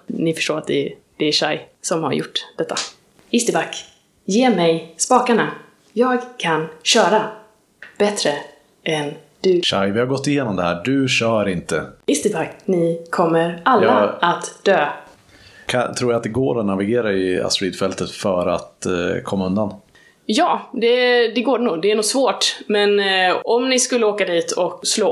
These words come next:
Speaker 1: av er re-, reaktor och transponder och bara glida, då skulle ni kunna bli som en del av allt bös som är där inne, liksom.
Speaker 2: Mm.
Speaker 1: Men det är svårt, men man kan göra det.
Speaker 2: Eh, Shai, kan du planera en kurs så att vi kan, eh,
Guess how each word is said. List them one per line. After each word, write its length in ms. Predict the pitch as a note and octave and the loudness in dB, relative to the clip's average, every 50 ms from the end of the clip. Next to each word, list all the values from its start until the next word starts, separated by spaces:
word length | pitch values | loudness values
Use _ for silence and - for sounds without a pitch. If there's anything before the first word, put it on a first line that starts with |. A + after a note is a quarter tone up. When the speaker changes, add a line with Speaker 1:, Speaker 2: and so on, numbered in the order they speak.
| G3 G#3 G3+ | 2 2 2
Speaker 1:
av 100 | F3+ G3 | 2 0
er 100 | F3+ F3 | 0 2
re-, 320 | F3 F3+ F#3+ F#3 - - | 2 0 0 0 -2 0
reaktor 560 | G3 G#3+ G#3+ - - - - A3 A#3 G3 C#3 - - - | 0 0 0 0 -4 -4 -2 0 0 0 -2 -6 -6 -6
och 160 | G3 G3+ - | -4 -2 0
transponder 640 | G#3+ F#3+ F3+ - G3 F3+ E3 E3 G3 G#3+ G3 - - - _ _ _ _ | 0 -2 0 0 -2 0 2 2 0 0 0 -4 -12 -18 _ _ _ _
och 80 | - F3 | -4 -2
bara 140 | F3+ E3 D#3+ | 0 0 0
glida, 200 | D#3+ D#3 D3 C#3+ | 0 -2 -2 0
då 180 | - F#3 F#3 | -2 -2 -2
skulle 500 | F3+ - - - - - G3+ F#3 E3+ E3+ | 0 -2 -4 -4 -2 -2 0 0 0 0
ni 120 | F#3 F3+ E3+ | 0 -2 -2
kunna 500 | - F#3+ F3 D3+ D3 C#3+ C#3 D3 D3+ D#3 | -2 -2 -2 -2 -2 -2 -2 -2 -2 -2
bli 240 | D#3 D#3+ D#3+ D#3+ | -2 0 0 0
som 200 | D#3+ - E3+ E3+ | 0 0 -2 -2
en 120 | E3 E3 E3 | -2 -2 -2
del 380 | E3 F3 F3 E3+ E3 D#3 D3+ C#3+ | -2 -2 0 0 0 0 0 -2
av 340 | - - C#3+ C#3+ - - - - _ _ _ | -2 -2 -2 -2 -4 -6 -12 -18 _ _ _
allt 240 | - D#3 - - - | -8 -8 -8 -10 -16
bös 460 | E3 E3 E3 F3+ E3 D#3+ E3 E3 - | -18 -6 -4 -2 -2 0 0 0 -2
som 120 | - E3 | -2 -2
är 80 | D#3+ D#3 | -2 0
där 80 | D3+ D#3 | 0 -2
inne, 140 | D#3 D#3 | -2 -2
liksom. 280 | E3 - - - - - - | -4 -4 -4 -6 -6 -4 -2
Speaker 2:
Mm. 240 | - G2 F#2 G3+ - - _ _ _ - - - _ - | -2 -2 -4 -6 -10 -16 _ _ _ -20 -20 -20 _ -2
Speaker 1:
Men 120 | - G3 | 0 2
det 60 | G3+ | 2
är 20 | G3+ | 2
svårt, 400 | G3+ G3+ F#3+ E3+ - - - - - _ _ | 2 0 0 0 -2 -4 -10 -10 -14 _ _
men 260 | F#3 F3 F3 F3 E3+ E3+ | -2 0 0 0 0 0
man 120 | F3 E3 | -2 -2
kan 160 | - E3+ D#3 | 0 -2 -2
göra 160 | D3 - - - - _ _ _ _ _ _ _ _ _ _ _ - | 0 -2 -4 -6 -10 _ _ _ _ _ _ _ _ _ _ _ -4
det. 80 | - G2+ | -2 0
Speaker 2:
Eh, 260 | G2+ G2 G2 F#2+ - | 2 2 2 2 0
Shai, 260 | - - C#3 C#3+ - - - _ _ - | 0 0 0 0 0 -4 -12 _ _ -4
kan 120 | C#3 C#3+ | -2 0
du 380 | C#3+ C#3+ C#3+ C#3 C3+ C3+ C3+ C3+ - - - _ _ | 2 2 2 2 2 2 0 -2 -4 -10 -18 _ _
planera 360 | - D#3+ F3 F#3 F3+ D#3+ D3+ | -4 -2 0 2 2 2 0
en 80 | C3+ B2+ | 0 0
kurs 380 | C#3+ C#3+ B2+ - - - - - | -2 -2 -2 -2 -4 -4 -4 -2
så 120 | - - A2 | -2 -2 -2
att 100 | F#2+ G2+ | -2 -2
vi 80 | G2 G2 | -4 -2
kan, 300 | A2 G#2+ G#2 G2+ G2 G2 | 0 0 0 0 0 0
eh, 380 | F#2+ F#2+ F#2 F#2 F#2 F#2 F2+ | 0 0 0 0 0 0 -2